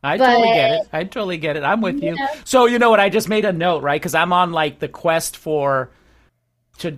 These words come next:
Speaker 1: to design the world's best creative brief. And I wonder if there shouldn't be a big old section right in the middle that says,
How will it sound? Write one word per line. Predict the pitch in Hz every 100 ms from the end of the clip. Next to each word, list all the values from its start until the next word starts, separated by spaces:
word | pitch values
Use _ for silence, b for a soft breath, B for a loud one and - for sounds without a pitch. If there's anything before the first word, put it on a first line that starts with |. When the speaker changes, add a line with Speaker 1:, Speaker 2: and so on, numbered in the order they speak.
| -
Speaker 1:
to | 175
design | 143 156 139 156 160 170 165
the | 151
world's | 151 180 180 165 117
best | 165 160 - - - _
creative | - 170 151 147 117
brief. | 139 131 120 - - B B B
And | 214
I | 196
wonder | 190 247 262 214
if | -
there | 185
shouldn't | - 208 208 185
be | 190
a | 165
big | 185
old | 185 180 185
section | 180 175 175
right | 156 160
in |
the | 151
middle | 151 160
that | 147 127
says, | - 143 135 131 120